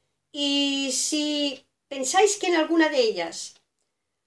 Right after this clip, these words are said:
os habéis sentido identificada, volverla a leer, porque cuanto más se lee una historia,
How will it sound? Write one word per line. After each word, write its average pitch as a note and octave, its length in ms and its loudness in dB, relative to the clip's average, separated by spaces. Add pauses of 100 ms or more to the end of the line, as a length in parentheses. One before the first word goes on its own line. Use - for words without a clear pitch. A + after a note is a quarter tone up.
(640)
os B3+ 120 -4
habéis D4+ 200 2
sentido D4 560 4
identificada, G#3 960 0 (300)
volverla G#3 680 -2
a F3 40 -6
leer, E3+ 400 -4 (140)
porque G#3+ 260 -8
cuanto A#3 360 -2
más F4+ 160 0
se E4 160 0
lee C#4+ 460 2 (680)
una D4 220 0
historia, A3 760 0